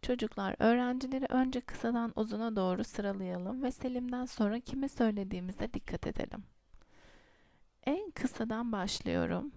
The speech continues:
En kısa olan Samet, daha sonra Berk,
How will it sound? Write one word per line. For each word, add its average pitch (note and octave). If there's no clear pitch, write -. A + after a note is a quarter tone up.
En C4+
kısa -
olan G#3+
Samet, -
daha B3
sonra G3+
Berk, E3+